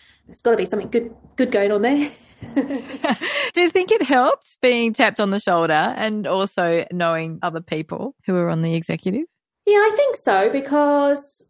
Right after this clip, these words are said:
Speaker 1: maybe it just gave me that little bit of impetus to, to start doing it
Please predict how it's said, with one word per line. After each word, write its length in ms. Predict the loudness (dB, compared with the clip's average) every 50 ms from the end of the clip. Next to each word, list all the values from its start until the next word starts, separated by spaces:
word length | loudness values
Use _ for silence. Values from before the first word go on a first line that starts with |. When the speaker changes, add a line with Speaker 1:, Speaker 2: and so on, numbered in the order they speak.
| _ 0
Speaker 1:
maybe 180 | 2 2 2 2
it 60 | 2
just 160 | -2 -2 2
gave 160 | 2 2 2 2
me 80 | 2
that 100 | 2 2
little 140 | 0 2 2
bit 160 | 2 2 2
of 40 | 2
impetus 440 | 0 0 -2 -4 -2 -2 -2 -2 -2
to, 520 | 0 0 2 2 2 2 0 0 -2 -4
to 100 | -8 -12 -6
start 340 | -2 0 0 0 0 2
doing 240 | 4 4 4 4 4
it 240 | 0 -2 -4 -8